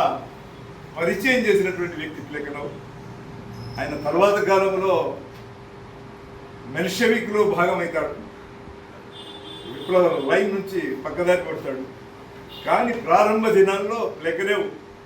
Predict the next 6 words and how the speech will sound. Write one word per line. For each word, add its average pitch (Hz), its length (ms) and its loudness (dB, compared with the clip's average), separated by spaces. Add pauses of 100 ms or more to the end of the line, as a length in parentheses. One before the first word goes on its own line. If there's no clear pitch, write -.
(240)
కార్మిక 190 400 2 (100)
విమోచన 175 360 2 (100)
సమితిని 160 440 -6
ప్రారంభించి 165 580 -2 (760)
ఒక 165 120 -4 (880)
కమ్యూనిస్ట్ 208 380 -2